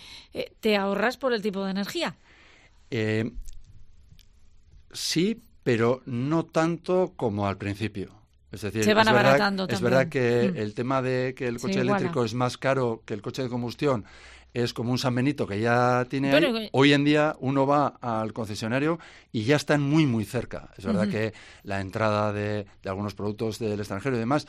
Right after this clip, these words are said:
Speaker 1: Sí.
Speaker 2: ha generado mayor competencia y ya los coches eléctricos, algunos coches eléctricos están muy, muy cerca
Speaker 1: Muy
Speaker 2: de
Speaker 1: similares.
Speaker 2: sus homólogos,
Speaker 1: Ujú.
Speaker 2: eh,
Speaker 1: De
Speaker 2: de
Speaker 1: combustión.
Speaker 2: combustión.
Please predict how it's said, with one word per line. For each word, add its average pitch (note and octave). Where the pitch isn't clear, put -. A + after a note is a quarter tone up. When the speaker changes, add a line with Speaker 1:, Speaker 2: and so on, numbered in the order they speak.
Speaker 1:
Sí. A3+
Speaker 2:
ha G#3
generado A2
mayor F#2+
competencia C3+
y A2
ya D3
los G#2+
coches B2
eléctricos, C#3
algunos G#2+
coches B2+
eléctricos C3
están D3
muy, D3+
muy C3
cerca D3+
Speaker 1:
Muy G#3
Speaker 2:
de -
Speaker 1:
similares. G3
Speaker 2:
sus A2
homólogos, A#2
Speaker 1:
Ujú. -
Speaker 2:
eh, -
Speaker 1:
De G2
Speaker 2:
de G3+
Speaker 1:
combustión. G#3+
Speaker 2:
combustión. G2